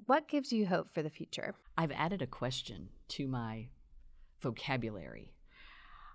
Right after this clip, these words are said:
Speaker 2: My new favorite question is, "What can you teach me?"
Speaker 1: Hmm.
Speaker 2: And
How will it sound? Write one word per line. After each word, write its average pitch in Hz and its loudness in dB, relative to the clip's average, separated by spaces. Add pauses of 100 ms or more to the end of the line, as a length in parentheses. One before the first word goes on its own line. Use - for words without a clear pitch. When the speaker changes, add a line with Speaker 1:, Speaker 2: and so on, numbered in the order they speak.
Speaker 2:
My 160 6
new 175 8
favorite 185 2
question 160 0 (140)
is, 123 0 (540)
"What 185 4
can 247 2
you 160 2
teach - -6
me?" - -12 (580)
Speaker 1:
Hmm. 262 -8 (600)
Speaker 2:
And 147 4